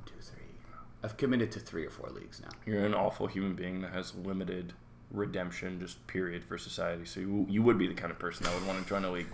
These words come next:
Speaker 2: literally only to talk shit.
Speaker 1: But there are different types of fantasy football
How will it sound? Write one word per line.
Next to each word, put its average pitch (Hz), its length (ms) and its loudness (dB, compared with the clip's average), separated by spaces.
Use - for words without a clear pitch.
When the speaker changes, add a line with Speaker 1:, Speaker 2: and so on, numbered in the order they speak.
Speaker 2:
literally 98 360 4
only 87 220 0
to 85 60 -4
talk - 260 -8
shit. - 100 -14
Speaker 1:
But 123 200 8
there 143 240 12
are 151 640 12
different 127 340 6
types 95 320 0
of 92 80 -8
fantasy 82 380 -4
football - 420 -8